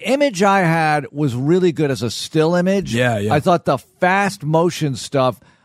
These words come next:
Speaker 1: looked a little weird, but maybe it was just my internet and the neighborhood or whatever. 'Cause I swear, my neighborhood, if everybody's online at the same time, it feels like we're all going through the same pipe.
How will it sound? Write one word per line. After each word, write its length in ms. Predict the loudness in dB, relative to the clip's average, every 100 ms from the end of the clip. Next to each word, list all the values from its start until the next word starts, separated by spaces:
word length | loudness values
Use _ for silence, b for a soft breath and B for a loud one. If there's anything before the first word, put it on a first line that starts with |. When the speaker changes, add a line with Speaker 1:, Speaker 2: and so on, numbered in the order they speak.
| b
Speaker 1:
looked 220 | -2 -2 0
a 80 |
little 480 | 0 2 2 4 2
weird, 260 | 4 2 2
but 120 | -2
maybe 240 | 0 0 0
it 40 |
was 100 | 0
just 180 | -4 -2
my 140 | -2
internet 640 | 0 0 2 2 2 0 -2
and 80 |
the 80 | -6
neighborhood 680 | -4 -2 -2 -2 0 0 2
or 60 | 0
whatever. 400 | 0 0 -2 -2
'Cause 180 | -2 -2 -8
I 160 | -4 -4
swear, 440 | -4 -4 0 0
my 200 | 0 0
neighborhood, 580 | 0 -4 -4 -6 -6 -8 B
if 180 | -4 0
everybody's 480 | 2 2 2 0 0
online 420 | 0 0 0 0
at 80 | -4
the 80 | -8
same 300 | -4 -2 0
time, 380 | 0 0 0 -4
it 100 | -6
feels 260 | -2 -2
like 200 | -2 -2
we're 100 | 0
all 100 | 0
going 200 | 0 -4
through 80 | -6
the 100 | -6
same 320 | -6 -2 -2
pipe. 340 | -4 0 0